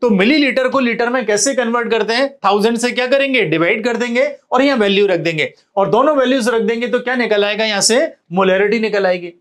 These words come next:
इसी में नेक्स्ट हमारा टर्म आता है क्या? परसेंट by weight। इसको सिंबॉलिक कैसे रिप्रेजेंट करते हैं? परसेंट W by W। ऊपर वाला W किसका?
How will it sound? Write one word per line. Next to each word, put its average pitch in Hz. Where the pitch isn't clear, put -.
इसी 196
में 277
नेक्स्ट 247
हमारा 226
टर्म 240
आता 208
है 233
क्या? 226
परसेंट 254
by 226
weight। 160
इसको 190
सिंबॉलिक 214
कैसे 233
रिप्रेजेंट 240
करते 226
हैं? 233
परसेंट 220
W 262
by 226
W। 160
ऊपर 254
वाला 247
W 233
किसका? 254